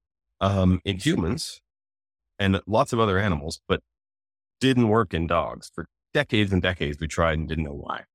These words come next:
And finally, it came out, dogs, eggs, and sperm just have some strangeness to them as compared to other mammals. Like, dogs are the only mammals whose, uh, eggs are, uh, ovulated, but are still immature. So they don't mature in the ovaries. They mature in the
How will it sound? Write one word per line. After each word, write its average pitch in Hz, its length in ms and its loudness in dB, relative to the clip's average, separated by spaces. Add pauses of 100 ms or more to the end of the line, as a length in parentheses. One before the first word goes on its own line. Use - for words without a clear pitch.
(320)
And 95 100 -6
finally, 139 380 2
it 95 80 -4
came 101 240 2
out, 92 340 2 (140)
dogs, 120 640 2 (360)
eggs, 101 320 0
and 92 280 0
sperm 85 320 -2
just 80 160 -4
have 78 160 -2
some 73 160 -10
strangeness 73 640 -2
to - 200 -6
them 71 240 -10 (600)
as 98 280 2
compared 87 320 0
to 80 100 2
other 76 140 -2
mammals. 69 320 -10
Like, 82 180 -4 (380)
dogs 113 260 2
are 110 40 -4
the 110 60 0
only 107 160 6
mammals 101 460 2 (260)
whose, 92 560 2 (200)
uh, 82 480 -2 (200)
eggs 95 460 0
are, 85 360 2 (600)
uh, 64 320 -6
ovulated, 92 800 0 (440)
but 101 160 2
are 95 80 2
still 107 300 2
immature. 85 460 -2
So - 100 -4
they 104 60 2
don't 87 140 2
mature 95 480 -2
in 101 180 -2
the 85 100 -2
ovaries. 82 480 -2
They 101 140 0
mature 92 260 -4
in 78 60 -12
the - 80 -20